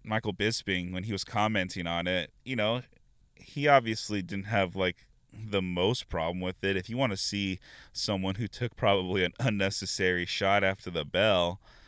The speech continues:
or not after the bell, but after he was knocked out, check out Dan Henderson and Michael Bisping, their very first fight from back in two thousand nine, U F C one hundred.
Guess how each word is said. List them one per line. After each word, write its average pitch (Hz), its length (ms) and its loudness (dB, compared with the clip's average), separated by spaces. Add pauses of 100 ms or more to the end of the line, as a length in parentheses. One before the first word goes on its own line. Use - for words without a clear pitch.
(120)
or 98 160 4
not 131 140 6
after 113 260 4
the 82 100 -4
bell, 90 560 4
but 85 220 2 (100)
after 92 260 2
he 101 180 -4
was 92 140 -4
knocked 87 340 -4
out, 98 280 4 (380)
check 127 240 0
out 104 160 2
Dan 98 220 0
Henderson 101 580 -4
and 87 100 -4
Michael 90 260 -4
Bisping, 90 500 -4
their 80 100 -4
very 87 240 0
first - 360 -6
fight 90 280 0
from 85 180 -10
back 82 240 -4
in 80 80 -10
two 87 220 -10
thousand 90 420 -4
nine, 90 400 -4 (320)
U 92 240 2
F 92 80 2
C - 160 -2
one 92 180 -2
hundred. 101 500 -4